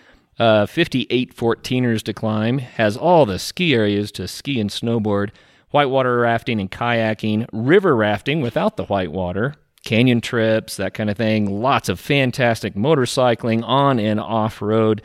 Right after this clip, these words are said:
backpacking, skydiving, rock climbing, road biking, mountain biking, camping,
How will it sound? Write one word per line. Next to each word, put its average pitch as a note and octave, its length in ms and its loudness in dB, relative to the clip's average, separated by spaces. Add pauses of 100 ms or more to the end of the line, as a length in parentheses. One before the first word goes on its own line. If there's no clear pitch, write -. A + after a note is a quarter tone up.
(540)
backpacking, A#2 720 0
skydiving, A2+ 880 0
rock C3+ 240 2
climbing, A2+ 500 -4
road B2 320 2
biking, G#2+ 520 0
mountain B2+ 480 2
biking, A2 500 -2
camping, C3 720 -2